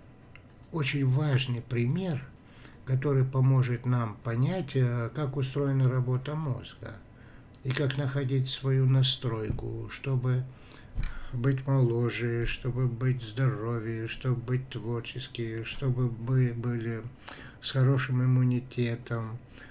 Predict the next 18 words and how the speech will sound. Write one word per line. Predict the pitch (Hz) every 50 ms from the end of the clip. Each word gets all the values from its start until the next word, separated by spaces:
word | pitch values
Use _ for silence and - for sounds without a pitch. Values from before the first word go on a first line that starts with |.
| - - - -
и | 151 165 151
психологическим, | 131 - - 170 127 147 170 175 180 175 180 208 208 214 - 151 131 - - 139 131 127 123 127
э, | 123 120 120 123 127 131 143
и | 160 175 175 175 170 170 165 156 143 139 139 127 117 104 - - - - - - - -
биологическим, | 117 120 147 147 139 131 127 120 107 127 131 127 - 123 117 - - - 113 104 98 98 - - - - - - - - - - - - - - - - - -
э, | 120 113 113 117 120 127 131
и |
быстро | 135 135 160 180 175 - 160 165
принимали | 131 131 143 139 135 139 143 151 160 160 156
решения | 139 127 127 123 - - 160 165 160 147 127
в | 131
сложных | - - 139 143 135 131 131 127 -
ситуациях. | - 123 127 - 110 - - - - - - 117 101 - - - - - - - - - - - - - - - - - -
Вот | 151 156 -
посмотрите. | - 165 139 131 - 156 143 127 131 117 110 - - - 110 - - - - - - - - - - - - - - - - - - -
Например, | 143 156 147 135 147 151 156 151 160 185 214 220 202 151 120 117
э, | 127 127 123 123 123 123 123 120 123
например, | 131 135 139 139 135 147 147 151 139 127 117 107 104